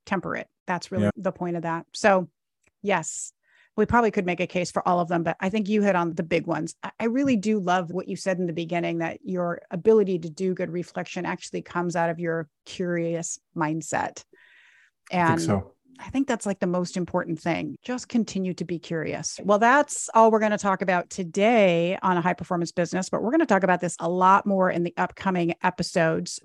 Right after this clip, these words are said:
Speaker 1: Your takeaway is to prioritize reflection and slow thinking and recognize it does not come naturally. So you might have to put a little bit of effort into it. And that's normal. We're all doing that. You can do this by building the systems and the processes and routines in that will have it embedded into your world, like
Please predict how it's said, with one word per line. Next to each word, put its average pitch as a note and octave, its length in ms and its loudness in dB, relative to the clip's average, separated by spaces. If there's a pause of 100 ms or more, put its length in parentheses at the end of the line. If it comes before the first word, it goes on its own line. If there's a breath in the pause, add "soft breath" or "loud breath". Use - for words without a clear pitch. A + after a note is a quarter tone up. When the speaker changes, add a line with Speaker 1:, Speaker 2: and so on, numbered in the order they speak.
(120)
Speaker 1:
Your G3+ 200 0
takeaway B3+ 720 2
is G3+ 440 -2
to F#3+ 260 -2
prioritize G#3+ 640 -2
reflection A#3+ 500 -6
and A3 140 -6
slow G3+ 260 -2
thinking A3+ 460 -2
and F#3+ 260 -2
recognize G#3+ 540 0
it - 100 -4
does F#3+ 160 -4
not F#3 240 4
come G#3+ 180 2
naturally. G3+ 640 -2
So - 180 -8
you F#3+ 100 -4
might F3 120 0
have F3+ 120 -2
to F#3 60 -12
put F#3 200 -2
a - 40 -2
little A3 200 2
bit B3 160 2
of - 80 -2
effort G3+ 280 0
into F3 300 -2
it. E3 180 -2 (640 soft breath)
And F3+ 100 -6
that's F3+ 200 -6
normal. F#3 320 -2
We're G3 120 -2
all F3+ 160 0
doing F3 280 -4
that. E3+ 400 -2 (420 soft breath)
You G3 140 -6
can G#3+ 240 0
do D4+ 260 2
this A3 340 2
by G3 200 0
building F#3+ 340 0
the E3+ 80 -2
systems C4 500 0
and G3+ 80 -2
the F3+ 60 -2
processes A3+ 640 -2
and G3 180 -4
routines G3+ 800 -2
in F#3+ 320 -2
that F3+ 180 0
will F#3 200 -2
have G3+ 280 0
it G#3 120 -2
embedded F#3 540 2
into G#3 380 -4
your G3 300 2
world, F#3+ 240 0
like G3 160 -2